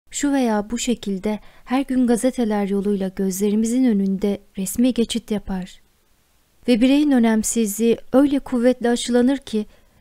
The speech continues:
insan kendi sesini duyurabilme ümidini tümden kaybeder. O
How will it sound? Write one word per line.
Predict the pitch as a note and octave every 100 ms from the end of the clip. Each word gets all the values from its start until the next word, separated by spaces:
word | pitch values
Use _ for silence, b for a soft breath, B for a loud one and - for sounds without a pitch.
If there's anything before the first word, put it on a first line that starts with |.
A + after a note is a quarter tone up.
| b
insan | A#3 B3 C4+ C#4
kendi | - A#3+ B3
sesini | - B3 A#3+ A3 G3+
duyurabilme | G#3+ A3 A3+ A#3+ A3+ B3 B3
ümidini | G#3+ G#3 G3 G3+
tümden | G3+ - B3 A3+ A3+
kaybeder. | G#3+ G3+ G3+ G3 F#3 F#3 - _ _ _ _ _ _ -
O | E4